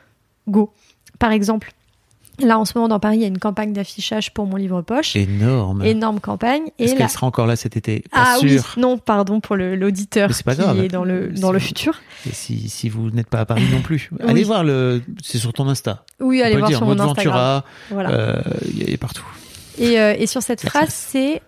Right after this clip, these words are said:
Speaker 1: euh, « Et si c'était lui, le grand amour de votre été ? » Et il y a une photo de mon livre.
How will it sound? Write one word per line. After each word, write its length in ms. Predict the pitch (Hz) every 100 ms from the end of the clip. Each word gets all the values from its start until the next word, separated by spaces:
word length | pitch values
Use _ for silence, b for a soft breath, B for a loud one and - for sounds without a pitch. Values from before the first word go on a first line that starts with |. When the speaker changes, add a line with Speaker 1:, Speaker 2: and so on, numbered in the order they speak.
| -
Speaker 1:
euh, « 480 | 202 196 190 190 190 - _ B B -
Et 120 | 240
si 140 | - 320
c'était 300 | 294 226 233
lui, 440 | 220 240 269 302
le 160 | 220 208
grand 300 | 208 247 240
amour 240 | 208 240 220
de 60 |
votre 260 | 190 190 -
été ? » 340 | 190 220 285 294
Et 40 |
il 40 |
y 40 | 196
a 20 |
une 100 | 185
photo 240 | - 208
de 60 | 262
mon 140 | 220
livre. 300 | 196 185 -